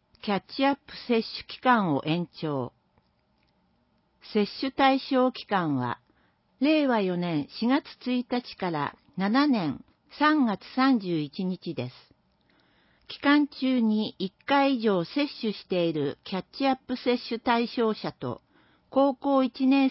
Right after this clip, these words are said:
生の女子、平成二十年四月二日から二十一年四月一日生まれは、八年三月三十一日まで助成期間が延長される予定です。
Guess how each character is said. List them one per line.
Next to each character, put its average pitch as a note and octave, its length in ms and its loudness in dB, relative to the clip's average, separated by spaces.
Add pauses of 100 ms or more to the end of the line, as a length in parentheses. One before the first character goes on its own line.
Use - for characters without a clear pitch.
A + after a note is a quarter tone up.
(100)
生 F3 180 0
の C#3 160 -2
女 D3 140 -8
子、 - 340 -14 (680)
平 C4+ 220 2 (120)
成 B3+ 260 4
二 A#3 200 4
十 A3 260 0
年 C3 280 -2 (160)
四 G#3 80 -2
月 B3 360 -2
二 - 260 -16
日 G3 140 -6
か F3+ 160 -6
ら E3 240 -6 (300)
二 C4 200 4
十 G#3 280 0
一 D3+ 280 -6
年 D3+ 300 -4 (140)
四 F#3+ 80 -6
月 B3+ 180 -2 (200)
一 B3 240 -2
日 A#3 300 -4
生 G#3+ 100 0
ま F#3+ 200 0
れ C#3 140 -2
は、 A2+ 200 -6 (560)
八 A3 320 -4
年 A3+ 320 4
三 D4+ 320 2
月 A3 160 0 (160)
三 C4 240 4
十 G3+ 180 0
一 E3 260 -4
日 A3 300 -2
ま F3 140 -2
で C3 300 -6 (100)
助 E3+ 100 -2
成 C#4 300 -2
期 - 160 -20
間 F#3+ 260 -2
が C#3+ 180 -4
延 B3 220 2
長 A#3 280 -2
さ A#3+ 120 -6
れ G#3+ 140 -2
る G3+ 100 -2
予 F3+ 140 -2
定 D#3+ 300 -6
で D3 160 -6
す。 - 40 -18